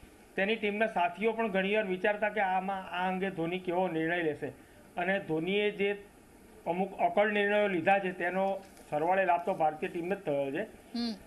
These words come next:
Speaker 1: હવે જેમ, અ, પોચીભાઈએ પહેલા જે વાળ કપાવવાની વાત કરી, તેવો જ મને એક પ્રસંગ યાદ આવે છે
Speaker 2: હમ.
Speaker 1: કે બે હજાર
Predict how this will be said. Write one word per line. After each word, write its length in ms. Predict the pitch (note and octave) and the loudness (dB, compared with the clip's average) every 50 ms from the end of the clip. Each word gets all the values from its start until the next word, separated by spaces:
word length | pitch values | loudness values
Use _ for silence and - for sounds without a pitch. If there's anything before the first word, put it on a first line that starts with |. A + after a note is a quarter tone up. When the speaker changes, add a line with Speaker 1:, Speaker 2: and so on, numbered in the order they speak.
| - - - | -16 -6 0
Speaker 1:
હવે 720 | F#3+ F#3+ F#3+ G3 F#3+ - - - - G3 G3+ G3 F3 D#3+ | 4 4 4 4 2 -2 -10 -16 -14 -8 -4 -4 -4 -2
જેમ, 420 | D3 F3+ F#3+ G3 G3 F#3 F#3 F#3+ | 0 2 2 2 2 2 2 2
અ, 380 | F3+ F3 E3+ E3 D#3+ D#3 D#3 D3+ | 4 4 4 4 4 4 2 2
પોચીભાઈએ 560 | D3+ - E3 D#3+ F3+ F3+ F#3+ G3 G3 G3+ G3+ | 0 -2 -4 -4 -2 -2 0 0 0 0 0
પહેલા 240 | G3 G3+ F#3+ G3 F#3+ | 0 0 0 0 0
જે 340 | F3+ G3+ G3+ G3+ G3 G3 | 0 0 0 0 0 0
વાળ 320 | F#3+ E3+ E3+ E3+ F#3 G3+ G#3 | 0 2 4 4 4 4 2
કપાવવાની 400 | - G#3+ G3+ A3 A3 A3 G#3+ G#3+ | 0 -2 0 2 2 2 2 2
વાત 240 | G3+ G3 G3 G3+ - | 2 2 2 0 -2
કરી, 180 | G#3+ F#3+ G#3 | -2 -2 -4
તેવો 260 | G3 G3 F#3+ F#3+ G#3+ | -2 -2 0 0 0
જ 40 | G#3+ | 0
મને 240 | F#3+ F#3 F3+ F#3+ G#3 | -2 -4 -4 -2 -4
એક 120 | G#3 G3+ | -4 -4
પ્રસંગ 300 | - G3 F#3+ G3+ G3+ G3+ | -6 -6 -4 -4 -2 0
યાદ 160 | F#3 F#3 F3+ F3+ | 2 2 2 2
આવે 220 | E3 D#3+ D#3+ D3+ | 2 0 0 -2
છે 80 | E3+ G#3 | -4 -4
Speaker 2:
હમ. 480 | A3+ - - - - - A#3+ A#3+ A#3 G#3+ | -6 -8 -14 -20 -14 -10 -6 -4 -2 -2
Speaker 1:
કે 60 | G3+ | -2
બે 260 | F#3 F#3 G3 G#3 G#3+ | 0 2 2 2 2
હજાર 240 | G3+ G#3 A#3 A#3 | 4 4 2 2